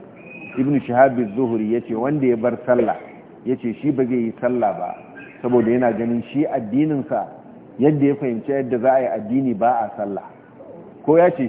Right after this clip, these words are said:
shi musulmi ne amma yadda yake ganin za a yi addini ba a sallah. Hmm? Kamar wani sinfi na 'yan Qur'aniyun da za su ce su sallah, su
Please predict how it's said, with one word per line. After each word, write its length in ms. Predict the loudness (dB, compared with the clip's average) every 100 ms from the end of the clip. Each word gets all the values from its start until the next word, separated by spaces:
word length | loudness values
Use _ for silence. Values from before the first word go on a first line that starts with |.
| -2
shi 100 | -2
musulmi 480 | -2 -4 -4 -2 -2
ne 100 | -4
amma 320 | -6 -4 0
yadda 280 | 0 0 0
yake 280 | -2 -2 -4
ganin 260 | -2 -2
za 100 | 2 4
a 40 |
yi 60 | 4
addini 540 | -2 -4 -2 0 -2 -6 -18 -20 2
ba 120 | 6 6 6
a 40 | 0
sallah. 280 | -4 -4 -8 -10 -20 -20 -20 -20 -16
Hmm? 200 | -10 -10 -10 -18 -20 -8
Kamar 180 | 0 2
wani 240 | 2 0 -2
sinfi 300 | -6 -2 -2
na 60 |
'yan 200 | -2 -4
Qur'aniyun 640 | -4 -4 -4 -4 -4 -4 -4
da 80 | 0
za 160 | 0
su 60 | 0
ce 120 | -6 -8
su 120 | -8
sallah, 380 | -2 -2 0 0 -2 -8
su 360 | -4 -2 -2